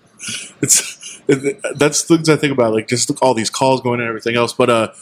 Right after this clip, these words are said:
for you, I mean, you, you got to go, you were at the draft and, you know, uh, went through this process.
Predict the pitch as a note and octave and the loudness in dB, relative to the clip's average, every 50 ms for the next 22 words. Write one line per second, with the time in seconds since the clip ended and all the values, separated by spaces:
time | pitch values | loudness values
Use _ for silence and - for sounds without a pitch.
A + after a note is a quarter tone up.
0 | - - - - D#3 D#3+ E3+ B3+ C4+ A3 F#3 E3+ D#3+ E3+ - - - - E3+ E3 | -20 -14 -4 0 2 4 4 4 4 6 6 4 4 2 0 -4 -8 -4 -4 -4
1 | - E3+ D#3 C#3+ E3+ E3 - D#3+ D#3 D#3 - D3+ C#3+ C3+ C3+ C3+ C3 B2 A2+ B2 | -2 0 2 4 4 4 4 2 0 0 2 4 4 4 4 4 2 0 2 2
2 | A2+ A2+ B2 C3 - B2 A2+ A#2 A#2+ B2+ A#2+ A2 G#2 G2+ - _ _ - - - | 2 2 2 0 -2 -4 -4 -2 -2 0 2 2 0 0 -2 _ _ -8 -6 -6
3 | - - - - - C3 - - B2+ A2 G#2+ - - C3 B2 A#2 - A#2 G#2+ G#2 | -6 -6 -8 -2 0 0 2 2 2 0 0 0 2 2 2 2 2 0 0 0
4 | - - - - - | -2 -4 -12 -16 -20